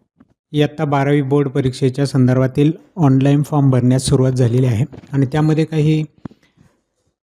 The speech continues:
चेंजेस आहेत किंवा जे बदल आहेत, त्यामुळे नेहमीप्रमाणे आपल्याला फॉर्म भरताना थोडासा प्रॉब्लेम येतोय. तर कमेंटमध्ये काही शिक्षक मित्रांनी जे प्रश्न विचारले,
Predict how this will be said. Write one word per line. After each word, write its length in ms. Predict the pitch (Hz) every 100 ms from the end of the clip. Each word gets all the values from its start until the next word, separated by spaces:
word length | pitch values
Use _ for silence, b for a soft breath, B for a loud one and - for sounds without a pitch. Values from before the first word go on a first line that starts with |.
| _ -
चेंजेस 380 | 143 147 180
आहेत 180 | 165 135 127
किंवा 160 | 143 147
जे 120 | 143
बदल 340 | 131 135 151
आहेत, 180 | 139 117 117
त्यामुळे 380 | 143 147 135 - - _ _ _ _ _ _
नेहमीप्रमाणे 720 | 143 131 135 151 151 147 147
आपल्याला 300 | 143 135 139
फॉर्म 300 | 139 151 135
भरताना 340 | 131 117 127 131
थोडासा 420 | 135 123 120 135
प्रॉब्लेम 580 | 147 - _ 127 123 147
येतोय. 200 | 143 135 170 _ _ _ _ _ _ -
तर 40 |
कमेंटमध्ये 560 | 135 143 147 160 156 160
काही 300 | 156 151 156
शिक्षक 340 | - 131 151
मित्रांनी 480 | 139 135 139 143 147
जे 100 | 135
प्रश्न 400 | 135 - - 151
विचारले, 420 | 156 123 131 117